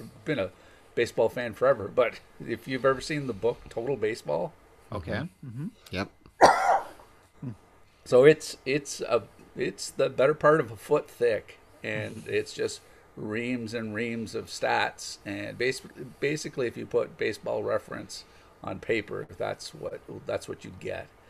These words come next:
Speaker 2: Mm-hmm.
Speaker 1: Uh, and in it, it's got, uh, various sections, uh, related, historical sections that I found fascinating. So I, I poured through this thing and, uh, and started getting into the history of baseball.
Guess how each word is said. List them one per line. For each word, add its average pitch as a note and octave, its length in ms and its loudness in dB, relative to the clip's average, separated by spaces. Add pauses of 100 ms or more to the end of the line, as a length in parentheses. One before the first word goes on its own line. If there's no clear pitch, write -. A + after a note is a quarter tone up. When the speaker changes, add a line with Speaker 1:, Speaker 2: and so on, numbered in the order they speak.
(400)
Speaker 2:
Mm-hmm. A2+ 60 -6
Speaker 1:
Uh, G2 400 -6
and A2 200 -2
in C3+ 140 2
it, C3 180 0
it's G#2+ 300 -6
got, G2+ 400 -2
uh, G#2+ 140 -2
various G#2 420 2
sections, - 840 -8 (140)
uh, A2 400 -6
related, G#2+ 540 0 (360)
historical C3+ 520 6
sections G#2+ 500 -2
that - 80 -8
I G#2 100 0
found G#2 280 -2
fascinating. G2+ 680 -4
So G2+ 220 -2
I, G#2 100 -2 (360)
I A#2 80 2
poured D#3+ 420 2
through C#3+ 280 0
this C#3 260 -2
thing G#2 420 -8 (340)
and, G2+ 460 -2
uh, G2 260 -2 (440)
and A2 200 -2
started A#2 320 2
getting A2 360 -2
into G2+ 200 -6
the F#2 100 -8
history A#2 500 -2
of F2 120 -2
baseball. C2 560 -8